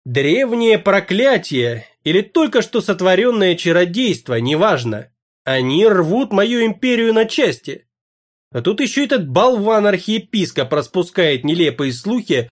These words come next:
о близком конце света. Проклятие! Они хоронят мир всякий раз, как заметят на небе самую обыкновенную комету.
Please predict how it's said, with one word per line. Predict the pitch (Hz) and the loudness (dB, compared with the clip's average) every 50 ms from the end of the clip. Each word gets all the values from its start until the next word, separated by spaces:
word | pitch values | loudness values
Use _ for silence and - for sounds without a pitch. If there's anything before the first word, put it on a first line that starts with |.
| _ _ _ | _ _ _
о | - 143 | -4 -2
близком | 143 160 202 202 175 - - 151 139 127 | 0 0 0 0 -2 -2 -2 -2 -2 0
конце | 123 160 165 170 170 185 170 151 | 0 0 0 0 0 0 -2 -2
света. | - - 180 185 190 165 131 - - - - - _ _ _ _ _ _ _ _ _ _ | -2 -4 -4 -2 0 0 -2 -2 -6 -12 -14 -16 _ _ _ _ _ _ _ _ _ _
Проклятие! | - 131 143 165 180 180 247 277 302 302 269 185 - - - 131 120 107 120 - _ _ _ | -2 0 0 0 -2 -4 -4 -2 0 2 2 0 -2 -2 -2 -2 -2 -4 -6 -12 _ _ _
Они | - 147 202 277 302 254 | -2 0 0 0 0 0
хоронят | - - 233 269 302 285 240 214 185 180 | 0 0 2 2 2 2 2 0 0 0
мир | 190 196 254 302 294 202 151 117 | 0 2 2 2 2 2 2 0
всякий | - - - 156 139 - 151 147 | -4 -4 -4 -4 -2 0 0 2
раз, | 151 196 269 285 226 - | 2 4 2 2 0 0
как | - 233 202 | -2 -2 -2
заметят | 170 175 196 208 247 269 254 220 208 175 165 | 0 0 0 0 0 0 0 0 0 0 2
на | 175 175 180 | 2 2 2
небе | 208 262 285 247 190 160 131 117 113 | 2 2 0 0 0 0 -2 -2 -4
самую | - - - - 233 262 294 285 285 269 254 | -8 -12 -4 -2 0 0 2 2 4 4 4
обыкновенную | 247 208 240 - 233 226 247 247 233 208 156 131 131 131 123 123 | 4 2 0 -2 0 2 2 2 2 2 0 2 0 -2 0 0
комету. | - 202 220 233 208 151 120 120 - 120 120 - | 0 0 0 2 0 0 0 -2 -6 -10 -12 -14